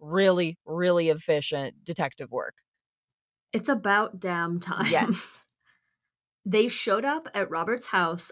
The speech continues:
Speaker 2: on October twenty-seventh, nineteen eighty-three, and it didn't take long until they realized that Bob the Baker wasn't at all who they thought he was.
Speaker 1: And I mean, again, the heads are enough to send red flags flying, aren't they?
Speaker 2: Well, the kicker was that they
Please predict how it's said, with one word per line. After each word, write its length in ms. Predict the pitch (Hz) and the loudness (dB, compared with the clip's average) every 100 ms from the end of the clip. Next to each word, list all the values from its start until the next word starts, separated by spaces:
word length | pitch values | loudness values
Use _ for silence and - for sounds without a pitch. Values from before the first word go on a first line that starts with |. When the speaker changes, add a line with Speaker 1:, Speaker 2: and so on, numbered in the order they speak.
| - | -4
Speaker 2:
on 160 | 175 - | -4 -4
October 480 | 175 - - 156 185 | -6 -8 -8 -4 -4
twenty-seventh, 800 | - 202 240 - 170 160 160 - | -2 -2 -2 0 0 -2 -6 -8
nineteen 480 | 170 160 160 170 214 | -8 -6 -6 -6 0
eighty-three, 720 | 202 196 226 - 170 160 156 - _ - | 2 2 0 -4 -6 -4 -6 -10 _ -2
and 100 | 220 | 0
it 160 | 190 | 0
didn't 260 | 214 294 302 | 0 -2 -2
take 260 | - 311 254 | -4 -4 0
long 360 | 185 180 180 | 4 4 4
until 220 | 170 185 | 0 -2
they 140 | 180 170 | -2 0
realized 500 | 170 175 165 165 165 | 0 0 0 -2 -4
that 260 | 165 - | -6 -6
Bob 300 | - 196 269 | -2 0 0
the 100 | 285 | -2
Baker 640 | 247 247 277 269 175 170 165 | 0 2 0 0 -2 -2 -4
wasn't 560 | 170 156 170 196 220 208 - | -8 -2 0 0 0 -6 -10
at 280 | 175 180 - _ | -10 -8 -10 _
all 400 | 180 196 165 160 - | 0 2 2 -2 -6
who 100 | 170 | -6
they 160 | 147 | -6
thought 340 | - - 165 180 | -6 -4 -4 -4
he 140 | - | -10
was. 440 | - - - 175 - | -8 -8 -8 -6 0
Speaker 1:
And 140 | 226 | 2
I 80 | 208 | 2
mean, 180 | 180 147 | 0 -4
again, 480 | 135 - 131 127 | -8 -10 -10 -10
the 80 | 131 | -10
heads 340 | 160 226 226 190 | -2 2 2 2
are 120 | 170 | -2
enough 300 | 151 139 131 | -2 -4 -6
to 100 | - | -10
send 300 | 131 143 135 | -8 -6 -4
red 220 | 139 135 | -2 -2
flags 420 | - - 117 - - | -4 -6 -4 -4 -4
flying, 340 | 87 82 73 | -2 -2 -4
aren't 220 | 87 95 | -6 -6
they? 300 | - 50 170 - _ _ 214 | -8 -8 -8 -10 _ _ 0
Speaker 2:
Well, 320 | 269 285 233 | 2 4 2
the 140 | 277 | 2
kicker 560 | 277 - 349 381 370 320 | 0 0 0 0 0 0
was 380 | 233 233 247 - | 0 -2 -4 -6
that 240 | 269 269 | -8 -2
they 200 | 247 247 | 0 0